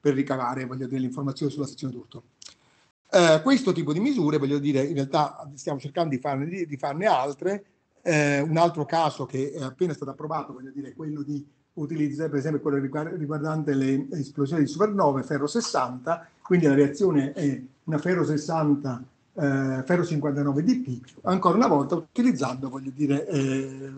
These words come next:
ferro cinquantanove prodotto questa volta dalla, stesso, da, tra l'altro, diciamo, è un, è,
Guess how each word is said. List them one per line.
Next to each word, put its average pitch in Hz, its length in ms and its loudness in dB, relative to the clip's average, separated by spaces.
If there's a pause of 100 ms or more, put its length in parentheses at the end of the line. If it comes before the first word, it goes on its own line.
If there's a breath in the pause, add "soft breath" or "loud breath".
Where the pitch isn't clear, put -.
(140)
ferro 160 220 2
cinquantanove 151 400 0
prodotto 160 500 2
questa 170 240 -4
volta 143 360 -2
dalla, 139 520 0 (300 soft breath)
stesso, 165 400 2
da, 131 140 0 (280)
tra 139 140 -2
l'altro, 147 360 0 (140)
diciamo, 139 260 2
è 135 100 2
un, 139 680 0
è, 139 500 0